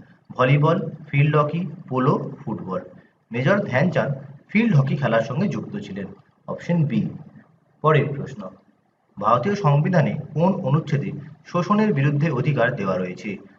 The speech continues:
আর্টিকেল তেইশ চব্বিশ, অনুচ্ছেদ সাতাশ আঠাশ, অনুচ্ছেদ একুশ না অনুচ্ছেদ পনেরো? শোষণের বিরুদ্ধে অধিকার রয়েছে আর্টিকেল তেইশ চব্বিশে। অপশন এ হবে সঠিক,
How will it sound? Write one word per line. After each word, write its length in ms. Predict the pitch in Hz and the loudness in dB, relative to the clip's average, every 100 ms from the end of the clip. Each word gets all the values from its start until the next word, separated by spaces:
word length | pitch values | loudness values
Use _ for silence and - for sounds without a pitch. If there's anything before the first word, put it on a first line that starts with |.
| _ _ | _ _
আর্টিকেল 300 | 110 139 170 151 | -2 2 2 0
তেইশ 260 | 131 135 175 | -2 -2 -2
চব্বিশ, 420 | - 170 156 208 - - - _ _ | -4 -4 -4 -6 -8 -14 -20 _ _
অনুচ্ছেদ 400 | 117 131 135 170 | -2 0 0 0
সাতাশ 400 | - 117 107 143 147 | -4 -4 -2 0 0
আঠাশ, 320 | - 120 147 - - - - - | -2 0 0 -2 -8 -18 -20 -12
অনুচ্ছেদ 400 | 117 127 123 156 - 120 | -6 -6 -4 -4 -4 -4
একুশ 240 | - 233 - - - | -4 -6 -8 -14 -12
না 60 | 101 | -6
অনুচ্ছেদ 400 | 104 104 - 226 - | -4 -2 -4 -4 -4
পনেরো? 360 | 104 95 92 - - - _ _ - | -4 -2 -4 -8 -12 -20 _ _ -4
শোষণের 400 | 170 208 220 214 | 0 2 2 2
বিরুদ্ধে 320 | 131 139 135 | 0 0 2
অধিকার 360 | 175 113 110 117 | 2 0 -2 -2
রয়েছে 260 | 104 98 - 247 - - | -4 -4 -4 -6 -8 -8
আর্টিকেল 360 | 104 110 120 240 - | -6 -4 -4 -4 -2
তেইশ 220 | 117 208 | -2 -2
চব্বিশে। 500 | - 117 90 98 98 95 - - _ - | -2 -4 -4 -8 -8 -8 -10 -20 _ -6
অপশন 280 | 107 165 185 - | -4 -4 -6 -2
এ 40 | 139 | 0
হবে 240 | 156 - 180 - - | 2 0 -4 -6 -4
সঠিক, 360 | - 127 - | 0 0 -2